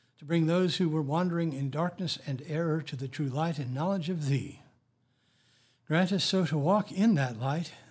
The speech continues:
that we may come at last to the light of everlasting life. Through Jesus Christ our Lord, who liveth and reigneth with thee in the Holy Spirit, one God, forever and ever. Amen.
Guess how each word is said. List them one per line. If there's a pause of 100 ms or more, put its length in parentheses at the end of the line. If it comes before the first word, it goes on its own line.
that
we
may
come
at
last
to
the
light
of
everlasting
life. (960)
Through
Jesus
Christ
our
Lord, (380)
who
liveth
and
reigneth
with
thee
in
the
Holy
Spirit, (100)
one
God,
forever
and
ever. (1080)
Amen.